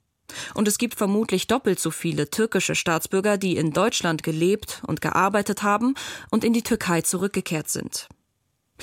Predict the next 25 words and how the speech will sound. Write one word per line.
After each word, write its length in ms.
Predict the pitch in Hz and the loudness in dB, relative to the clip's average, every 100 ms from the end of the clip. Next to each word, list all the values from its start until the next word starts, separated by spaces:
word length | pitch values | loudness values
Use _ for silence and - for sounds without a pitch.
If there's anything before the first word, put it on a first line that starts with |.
| - - - | -12 -12 -2
Millionen 500 | 180 180 202 254 240 | 2 4 6 6 4
von 220 | 220 185 | 2 0
Türken 400 | - 208 202 180 | 2 0 2 0
und 200 | 160 165 | 2 2
Deutschen 460 | 165 160 - 196 190 | 2 2 2 0 -2
kennen 460 | - 240 220 214 | 0 2 4 2
und 180 | 226 214 | 2 0
verstehen 540 | - 208 - 220 208 170 | 0 -2 0 0 2 2
sich 240 | 190 - - - | 0 -2 -8 -4
und 140 | 214 | -2
vertrauen 480 | - 202 214 214 170 | -2 0 2 2 2
einander. 420 | 156 147 143 - - - - - - _ _ | 2 0 0 -2 -6 -14 -20 -20 -20 _ _
Berücksichtigen 800 | - 185 - - 196 180 165 165 | 0 2 2 0 0 0 0 0
wir 300 | 156 170 170 | 2 2 2
die 200 | 160 160 | 2 0
noch 240 | 156 151 - | 0 0 0
nicht 300 | 208 - 185 | 0 0 0
ausgeschöpften 680 | 214 - 190 180 - 175 170 | 0 0 -2 -2 -2 -4 0
wirtschaftlichen, 840 | 240 - 170 - - - 170 165 | 0 0 -2 -4 -8 -4 -4 -2
sozialen 640 | 165 - - 202 226 196 | -2 -2 0 2 2 2
und 160 | 165 160 | 0 0
kulturellen 640 | 185 180 185 190 226 220 | 0 0 0 2 4 4
Möglichkeiten 600 | 214 262 190 - 160 160 | 4 2 0 0 0 0
der 120 | 160 156 | 0 0
Zusammenarbeit, 720 | 170 196 220 170 165 165 220 | 0 2 2 2 2 2 0